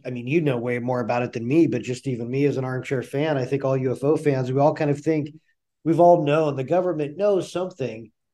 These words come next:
And now it kind of feels like they know more than they're telling us, but there is, that seems like the slow, concerted sort of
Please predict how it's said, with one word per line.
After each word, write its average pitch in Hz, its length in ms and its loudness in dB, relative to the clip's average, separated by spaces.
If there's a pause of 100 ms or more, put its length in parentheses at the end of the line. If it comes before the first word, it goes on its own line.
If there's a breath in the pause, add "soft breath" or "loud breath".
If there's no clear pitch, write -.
And 139 180 -4
now 175 300 2
it 165 180 4
kind 151 160 2
of 147 80 -2
feels 151 180 2
like 139 180 2
they 147 140 2
know 156 240 4
more 151 340 2
than 143 140 -2
they're 123 140 -6
telling 139 420 -2
us, 117 260 -8
but 143 140 -2
there 127 180 -2
is, 139 200 2
that 120 180 -6
seems 123 240 -8
like 117 160 -4
the 117 100 -8
slow, 120 840 -4 (720)
concerted 127 760 -2
sort 120 300 -4
of 107 180 -6